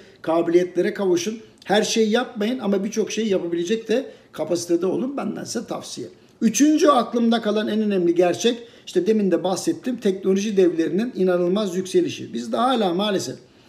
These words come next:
mezun olduğunuz zaman göreceksiniz. Türkiye'deki şirketlerin önemli bir kısmı işte demiri büktüm, plastiği ezdim, bak cep telefonu yaptım. Gördünüz mü? Ben zaten şunu da yapıyordum, cep telefonu da yapsam ne olur?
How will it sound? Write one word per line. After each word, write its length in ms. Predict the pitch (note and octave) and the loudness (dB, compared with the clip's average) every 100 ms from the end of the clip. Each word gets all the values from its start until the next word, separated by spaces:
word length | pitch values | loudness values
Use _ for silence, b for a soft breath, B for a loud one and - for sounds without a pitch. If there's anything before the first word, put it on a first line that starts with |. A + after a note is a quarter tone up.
| b b - | b b 0
mezun 340 | F#3 G3 G#3+ | 2 4 2
olduğunuz 380 | G3 F#3 G3+ F#3+ | 2 2 2 2
zaman 260 | F3 E3 | 0 0
göreceksiniz. 680 | D#3 F3 F3+ G3 - C#3+ E3 | 2 4 4 2 -2 -10 -10
Türkiye'deki 520 | - G3 G#3 F3+ F3 E3+ | -10 -6 0 2 2 -2
şirketlerin 540 | G3 F#3 F#3+ - - | -8 -4 -4 -4 -6
önemli 400 | A3 G#3 F3+ C3 | -2 0 -2 -4
bir 60 | - | -2
kısmı 360 | A3 - D3+ - - b b b b | -2 -2 -6 -10 -16 b b b b
işte 220 | - F3+ | -2 2
demiri 300 | A3 G#3 F#3 | 4 4 2
büktüm, 320 | F#3 - F3+ | 0 -2 -4
plastiği 540 | E3+ F#3+ F3 - E3 D#3+ | -2 -2 -2 -4 -4 2
ezdim, 400 | F#3+ F3 F3+ F3 | 2 2 0 -2
bak 180 | F#3+ - | -4 0
cep 220 | F#3+ - | 0 2
telefonu 360 | F3+ F3+ F#3+ | 0 2 0
yaptım. 420 | F#3+ E3 - E3 - B B B | 0 -2 -4 -8 -10 B B B
Gördünüz 460 | F3 F#3 F3+ G#3 F3+ | 4 4 4 0 -2
mü? 160 | D#3+ | -2
Ben 140 | E3+ F3+ | 0 2
zaten 480 | F#3 F#3+ G3 F#3+ - - | 2 0 0 -4 -6 -12
şunu 300 | - A3 G#3 | -4 0 4
da 60 | |
yapıyordum, 460 | F#3 D#3+ E3 E3 F#3 | 2 4 2 2 0
cep 240 | G3 - | 0 0
telefonu 360 | - F#3 F#3 F#3 | 0 0 0 2
da 60 | |
yapsam 460 | F3 E3 - E3 E3+ | 2 0 -2 -2 0
ne 60 | G3+ | 2
olur? 280 | F#3 E3 | 4 2